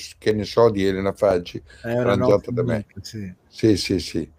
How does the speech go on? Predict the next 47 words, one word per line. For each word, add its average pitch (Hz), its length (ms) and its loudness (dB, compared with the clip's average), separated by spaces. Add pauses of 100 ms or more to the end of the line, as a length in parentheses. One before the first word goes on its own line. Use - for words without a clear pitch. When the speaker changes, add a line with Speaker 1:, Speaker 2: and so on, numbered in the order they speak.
Speaker 2:
Bravissimo. 107 360 -8
Speaker 1:
Se 175 40 0
non 139 100 0
sbaglio, 143 400 6
di 120 120 0
dov'è? 143 240 8
De-, 95 200 4
della 101 240 4
Romagna, 92 480 2
Elena 87 300 -2
Faggi, 80 480 -4
giusto? 107 320 -8
Speaker 2:
Eh, 143 440 2
eh, 175 80 2
no, 196 140 0
no, 233 220 2
no, 196 100 2
credo, 202 680 0
sinceramente 196 640 2
non 160 120 6
so, - 160 2
pensavo 190 640 6
in 151 180 6
realtà 151 300 4
più 190 160 2
dalle 175 220 8
parti, 151 500 4
dalle 139 240 6
parti 143 640 2
di 127 120 -2
Milano 135 420 0
e 127 60 4
dintorni. 104 680 0 (540)
Eh, - 60 0
Speaker 1:
Non 117 300 2
so, 107 160 -2
Speaker 2:
ho 104 40 -2
Speaker 1:
boh, 104 160 0
Speaker 2:
sempre 107 240 2
Speaker 1:
mi 104 60 -4
Speaker 2:
pensato 123 340 2
Speaker 1:
sembrava. 117 60 2
Speaker 2:
quello, 113 220 4
però 156 200 6
glielo 156 260 8
chiediamo, 165 540 8
Fabio, 151 560 8